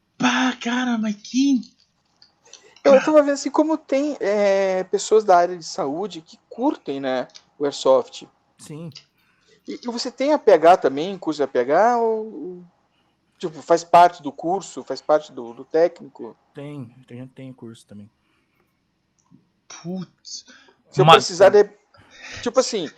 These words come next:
Speaker 1: eu
Speaker 2: comer a-,
Speaker 1: precisar.
Speaker 2: as três coxinhas que eu tenho direito de comer no jogo.
Speaker 1: <laughs> Me engasguei
Speaker 2: E
Speaker 1: com a última, fala assim.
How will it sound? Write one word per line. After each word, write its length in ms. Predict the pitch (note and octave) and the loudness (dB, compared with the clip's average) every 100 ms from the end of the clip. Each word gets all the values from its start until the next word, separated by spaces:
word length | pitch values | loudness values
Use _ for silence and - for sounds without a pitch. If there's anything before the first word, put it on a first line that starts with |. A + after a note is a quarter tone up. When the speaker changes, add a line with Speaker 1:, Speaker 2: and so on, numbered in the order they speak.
| - - - | -20 -20 4
Speaker 1:
eu 20 | |
Speaker 2:
comer 480 | G3+ F3+ A3+ A#3 F#3+ | 4 6 4 6 6
a-, 20 | |
Speaker 1:
precisar. 300 | D3+ - E3+ | 4 2 2
Speaker 2:
as 80 | D3+ | 0
três 260 | F3 F#3 | -2 -4
coxinhas 420 | - F3+ - F3+ E3+ | -2 -6 -6 -8 -4
que 60 | |
eu 60 | E3 | -4
tenho 180 | E3+ E3+ | -2 -4
direito 420 | D#3 D3+ E3 - | -2 0 -2 -6
de 80 | - | -6
comer 280 | E3 D3+ | -4 -2
no 80 | D3+ | -4
jogo. 460 | D3 F3 A3 C#4 - - - - B3 | -2 2 2 2 -10 -10 2 2 2
Speaker 1:
<laughs> 540 | - - - - D3 E3 | -4 -14 -20 -10 -6 2
Me 180 | E3+ | 4
engasguei 480 | G3 F#3+ F3+ F#3+ G3+ | 6 8 6 8 6
Speaker 2:
E 40 | G#3+ | 10
Speaker 1:
com 100 | G3 | 10
a 80 | |
última, 420 | E3 A3+ - C4 G3+ | 10 6 4 2 4
fala 160 | E3+ | 6
assim. 300 | E3 D#3+ B2+ | 6 4 0